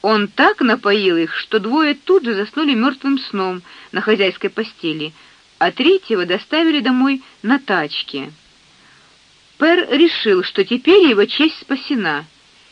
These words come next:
И действительно, все три инженера с этого дня начали относиться к нему совсем иначе. Впрочем, он по-прежнему не навязывался к ним в друзья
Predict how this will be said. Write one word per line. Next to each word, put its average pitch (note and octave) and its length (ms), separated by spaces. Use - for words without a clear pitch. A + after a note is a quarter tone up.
И D#4 80
действительно, F3 720
все G4 280
три G#3 240
инженера G#3 600
с - 40
этого A#3 300
дня B3 200
начали C4+ 440
относиться G#3+ 540
к - 80
нему C#4+ 340
совсем E4 400
иначе. D#3 600
Впрочем, F4 680
он E4+ 160
по-прежнему G#3 640
не A#3+ 140
навязывался E3 600
к - 80
ним E3+ 180
в - 20
друзья D#3 480